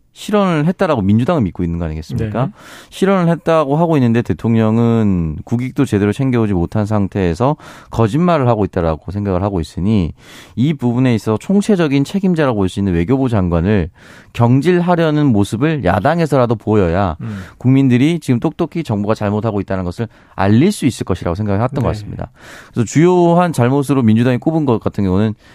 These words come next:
Speaker 1: 처음부터 시작됐을 때 조문 없는 조문 행보, 두 번째는 한일 정상회담 같은 경우는 양국이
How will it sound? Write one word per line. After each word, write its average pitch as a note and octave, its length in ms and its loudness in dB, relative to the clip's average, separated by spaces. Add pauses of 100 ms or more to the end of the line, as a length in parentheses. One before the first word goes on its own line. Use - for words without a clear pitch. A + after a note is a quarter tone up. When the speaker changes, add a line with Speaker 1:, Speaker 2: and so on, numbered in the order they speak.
(120)
Speaker 1:
처음부터 A3 500 0
시작됐을 A#2 500 -6
때 D3 220 0 (320)
조문 D3+ 340 2
없는 E3 460 2 (280)
조문 A2+ 280 2
행보, D#2+ 280 0 (760)
두 B2 120 0
번째는 C#3 360 0
한일 F3 340 0
정상회담 C#3+ 460 -2
같은 A2 220 -2
경우는 G#2+ 240 2
양국이 G#2+ 400 2